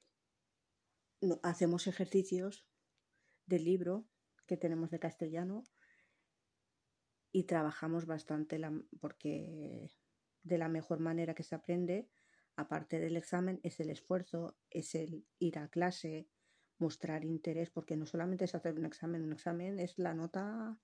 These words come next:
no es la, no es todo, sino que mos-, muestra-,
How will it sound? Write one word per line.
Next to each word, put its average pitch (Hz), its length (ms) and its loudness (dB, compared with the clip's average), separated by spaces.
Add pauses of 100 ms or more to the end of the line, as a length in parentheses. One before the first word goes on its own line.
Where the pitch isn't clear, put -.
(720)
no 170 80 2
es 160 60 2
la, 180 240 2 (260)
no 160 200 2
es - 180 -8
todo, 180 400 0 (420)
sino 160 340 -4
que 156 160 -4
mos-, 156 300 -6
muestra-, 160 540 -2